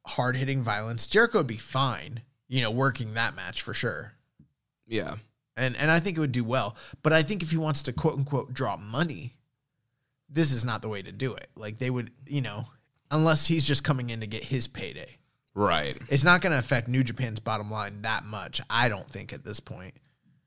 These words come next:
Speaker 2: Yeah, then, too, a s-, a second question, if Jericho was going to join the Empire and show up as part of the Empire,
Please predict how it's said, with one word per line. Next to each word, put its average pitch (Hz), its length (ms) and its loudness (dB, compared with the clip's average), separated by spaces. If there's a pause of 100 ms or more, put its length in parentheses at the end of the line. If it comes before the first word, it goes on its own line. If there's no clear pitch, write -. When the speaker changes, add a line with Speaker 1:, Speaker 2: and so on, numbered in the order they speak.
(580)
Speaker 2:
Yeah, 101 200 2
then, 107 200 0
too, 131 180 2
a 95 40 2
s-, - 240 2
a 120 60 -2
second 151 260 2
question, 104 600 4 (140)
if 127 300 2
Jericho 107 600 4
was 95 400 0
going 92 280 -4
to 85 280 -8 (260)
join 107 400 2
the 90 140 2
Empire 87 640 2
and 82 180 -6
show 101 200 0
up 87 60 -2
as 95 80 -6
part 95 180 -4
of - 80 -10
the - 60 -8
Empire, 92 720 0